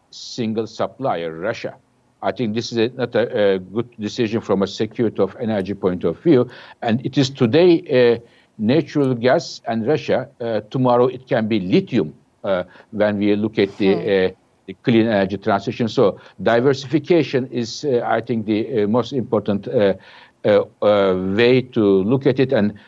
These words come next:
Speaker 1: Nord Stream two, in my view, should be, uh, considered in that context.
Speaker 2: So fight fire with fire?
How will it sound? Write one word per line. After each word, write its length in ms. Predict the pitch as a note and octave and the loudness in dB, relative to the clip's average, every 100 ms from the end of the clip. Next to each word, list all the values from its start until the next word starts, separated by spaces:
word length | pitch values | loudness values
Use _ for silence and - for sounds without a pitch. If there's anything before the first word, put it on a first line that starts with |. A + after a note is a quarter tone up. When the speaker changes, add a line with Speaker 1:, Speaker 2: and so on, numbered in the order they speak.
| - | -4
Speaker 1:
Nord 260 | G#2 B2+ C3 | 2 2 0
Stream 340 | - A#2+ G2+ | -2 0 0
two, 220 | C3 D3+ | 4 4
in 300 | G2 B2+ G#2+ | 4 2 2
my 160 | G#2+ G2 | 2 2
view, 320 | A#2 G2+ G2+ | 0 -2 -4
should 240 | - A#2+ G2+ | -6 -6 -2
be, 180 | A2 | -2
uh, 360 | A2 - G#2+ G2 | -2 -4 -2 -2
considered 600 | G2 A2 A2 G#2+ G#2 G2+ | -2 -4 -2 -2 -2 -4
in 140 | A2+ | -6
that 180 | F#2+ F#2+ | -4 -4
context. 480 | - F#2 F#2+ - - _ _ _ _ _ _ _ _ - _ | -6 -8 -8 -16 -20 _ _ _ _ _ _ _ _ -20 _
Speaker 2:
So 220 | - - E3+ | -10 -6 -6
fight 420 | - G#3 F#3 - | -2 0 0 -2
fire 380 | - F3+ F3+ F3+ | -2 2 2 0
with 200 | F3+ - | -2 -2
fire? 440 | F3 F3 A3 | 0 0 0